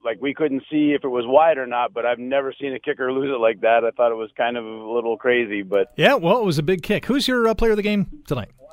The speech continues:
Speaker 1: I, I, I give it to Dane Evans. I, uh, like I said, it, yeah, I think he showed a lot of resiliency, and I think he shows a lot of promise. He's got, he's got quite, he's got quite a ball.
Speaker 2: His best game in the Ticats uniform, I think, for sure. Jason, appreciate the call. Enjoy the weekend.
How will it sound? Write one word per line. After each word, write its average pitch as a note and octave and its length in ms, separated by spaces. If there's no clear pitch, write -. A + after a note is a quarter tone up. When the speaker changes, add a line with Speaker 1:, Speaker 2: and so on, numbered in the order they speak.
Speaker 1:
I, C3 60
I, E3 600
I F#3 40
give E3+ 180
it C#3+ 60
to C#3 80
Dane C3+ 280
Evans. A#2+ 380
I, A#2 400
uh, A#2+ 60
like B2+ 140
I A2+ 100
said, B2 200
it, A#2 160
yeah, A#2 140
I B2 180
think C#3 180
he B2+ 160
showed C3+ 180
a B2 40
lot B2+ 200
of B2 60
resiliency, C3 720
and B2+ 280
I B2+ 120
think B2+ 200
he A#2+ 140
shows B2+ 200
a - 20
lot B2+ 180
of A#2 80
promise. B2 420
He's A#2 220
got, B2+ 220
he's B2+ 160
got C3+ 220
quite, C3+ 240
he's A2+ 160
got C#3+ 160
quite C#3+ 200
a C3+ 40
ball. A#2+ 340
Speaker 2:
His D#3 160
best F3 240
game D#3+ 200
in - 20
the C#3+ 60
Ticats D3 500
uniform, C3+ 340
I B2 120
think, B2 240
for C3+ 120
sure. B2 220
Jason, A3+ 360
appreciate A3 360
the F#3 80
call. A#3 240
Enjoy G#3 220
the G#3 60
weekend. F#3+ 340